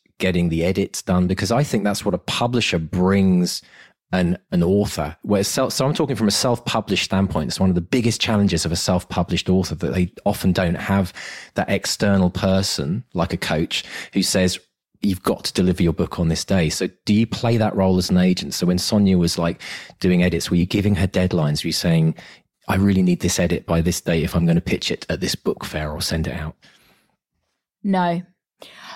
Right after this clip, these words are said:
Speaker 2: Uh, for two reasons. One, because I would like my,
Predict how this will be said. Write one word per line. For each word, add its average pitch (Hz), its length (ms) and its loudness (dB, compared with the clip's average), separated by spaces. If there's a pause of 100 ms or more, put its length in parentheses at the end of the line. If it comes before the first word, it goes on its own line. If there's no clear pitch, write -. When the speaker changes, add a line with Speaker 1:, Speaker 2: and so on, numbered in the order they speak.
(440)
Speaker 2:
Uh, 190 400 0
for 208 120 -4
two 254 360 0
reasons. 196 760 -4 (500)
One, 262 880 0 (640)
because 185 840 -2 (960)
I 196 540 2 (560)
would 208 200 2
like 196 260 2
my, 175 500 0